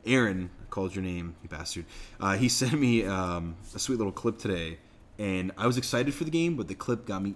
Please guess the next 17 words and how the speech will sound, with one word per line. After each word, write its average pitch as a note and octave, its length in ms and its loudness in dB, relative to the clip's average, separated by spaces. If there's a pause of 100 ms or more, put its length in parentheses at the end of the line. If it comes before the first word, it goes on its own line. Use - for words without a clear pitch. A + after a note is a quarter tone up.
even A2 320 0
more F#2+ 220 0
excited. E2+ 500 -6 (360)
It A#2 80 4
was A2 160 4
seriously A#2+ 340 4
just F#2+ 300 0
Snake A#2 260 4
in C#3+ 60 6
the C#3+ 60 6
desert F#2+ 480 2 (480)
on A2+ 180 4
a B2+ 60 4
horse. G2 600 0 (300)
He G#2+ 100 -2
gets A#2+ 240 4
the, A2+ 200 0